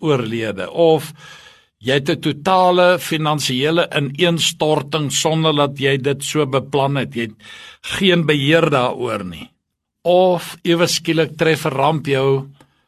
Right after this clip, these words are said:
Dis seker die ergste wat met 'n gesin kan gebeur as jou kind vermoor word. Ek onthou baie jare, ek was maar nog 'n jong kind, is een van my neefs vermoor. Hy's doodgeskop in die straat.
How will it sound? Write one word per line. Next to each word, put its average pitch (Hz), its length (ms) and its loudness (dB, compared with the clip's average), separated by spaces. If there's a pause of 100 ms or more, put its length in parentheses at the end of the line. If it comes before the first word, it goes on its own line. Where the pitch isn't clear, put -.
(120)
Dis 151 240 -2
seker 190 280 -2
die 160 160 -2
ergste 147 480 -4
wat 131 240 -4
met 131 180 -8
'n 120 80 -6
gesin 147 440 -6
kan 139 220 -4
gebeur 123 480 -2 (380)
as 135 160 -2
jou 127 160 -2
kind 151 220 -2
vermoor 135 500 -2
word. 92 300 -12 (140)
Ek 143 160 -8
onthou 135 280 -2
baie 127 260 -2
jare, 131 420 0
ek 120 100 -10
was 127 180 -10
maar 127 140 -4
nog 117 180 -6
'n 113 80 -6
jong 135 260 -8
kind, 135 340 -6 (480)
is - 140 -12
een 147 120 -6
van 143 160 -2
my 127 120 0
neefs 131 360 -2
vermoor. 101 400 -6
Hy's 110 220 -10
doodgeskop 139 880 -4
in 110 80 -8
die 107 80 -6
straat. 104 420 -10